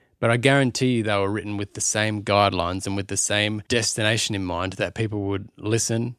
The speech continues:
follow, and connect with. And they've found out a way, they've found out their own sort of box and guidelines that they write in. So popular music all has ex-,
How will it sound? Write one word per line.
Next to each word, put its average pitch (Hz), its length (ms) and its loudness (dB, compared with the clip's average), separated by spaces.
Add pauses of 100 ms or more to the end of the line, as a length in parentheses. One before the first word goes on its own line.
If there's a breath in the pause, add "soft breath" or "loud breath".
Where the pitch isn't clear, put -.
(120)
follow, 98 640 0 (120)
and 98 220 -8
connect - 420 -6
with. - 220 -14 (240)
And 107 140 -4
they've 101 140 -2
found 113 360 2
out 107 160 4
a 101 80 2
way, 95 420 2 (320 soft breath)
they've - 140 -6
found 120 240 2
out 107 120 2
their 107 140 2
own 113 280 2
sort 110 200 0
of 95 100 -6
box - 280 0
and 110 120 -4
guidelines 101 380 0
that 104 120 -8
they 92 120 -2
write 110 320 2
in. 98 280 -6
So 98 360 -6
popular 120 420 0
music 110 560 0
all 107 180 0
has 107 200 -4
ex-, 101 260 -8